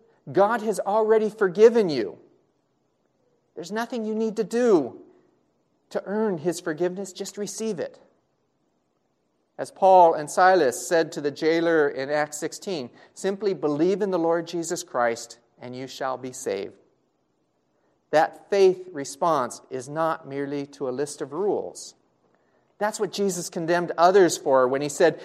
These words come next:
"These people are merely honoring me with their lips. Their hearts are far from me. Their worship is in vain because their teachings are nothing but rules taught by men." It's a love relationship with the living God.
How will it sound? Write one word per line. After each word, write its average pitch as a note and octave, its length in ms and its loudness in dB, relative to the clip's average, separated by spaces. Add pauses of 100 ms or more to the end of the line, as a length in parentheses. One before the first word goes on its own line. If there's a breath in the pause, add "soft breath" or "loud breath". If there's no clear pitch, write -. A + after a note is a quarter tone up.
(180 loud breath)
"These A3+ 280 2
people A#3 480 6
are D#3+ 160 2
merely G#3 400 6
honoring G#3+ 520 0
me G3 160 0
with F#3+ 240 4
their E3+ 140 2
lips. G3+ 340 0
Their D#3+ 140 2
hearts A3+ 400 0
are F3 60 -2
far F3+ 260 2
from G3+ 280 -2
me. C3 100 -2
Their F#3 200 4
worship A3 440 2
is E3 120 -6
in E3 160 -4
vain F#3+ 300 0
because D3+ 320 -6
their D#3 140 -2
teachings G#3+ 640 -6 (480 soft breath)
are C3+ 120 -4
nothing F3+ 360 -4
but D#3+ 180 -2
rules D3 540 0
taught - 220 -8
by B2+ 140 -4
men." A2 340 -8 (3250)
It's - 160 -16
a C3+ 40 -6
love D#3+ 300 -2
relationship D#3 800 -6 (400)
with C3 120 -20
the C#3 80 -12
living C#3+ 280 -8
God. C3 400 -8